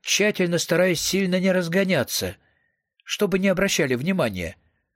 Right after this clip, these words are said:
Он пытался выглядеть просто парнем, который припозднился домой к девушке. Так оно в каком-то смысле и было. Перед дверью Томми помедлил,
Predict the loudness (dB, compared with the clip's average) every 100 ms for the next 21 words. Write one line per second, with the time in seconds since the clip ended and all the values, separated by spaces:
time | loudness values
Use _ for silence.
0 | _ _ -2 -2 -2 0 2 0 0 0
1 | 0 0 0 0 -2 0 0 0 0 0
2 | 2 2 0 -4 -2 0 0 0 -2 0
3 | -2 0 0 0 0 0 0 -2 0 0
4 | 0 -2 -4 -4 _ _ _ _ _ _
5 | -4 -4 -2 -4 -4 -4 -2 -2 -2 -4
6 | -2 -2 -4 0 0 0 -2 -2 -4 -8
7 | _ _ _ _ _ _ _ -2 0 0
8 | 0 2 2 2 -2 0 0 2 0 0
9 | 0 2 0 0 -2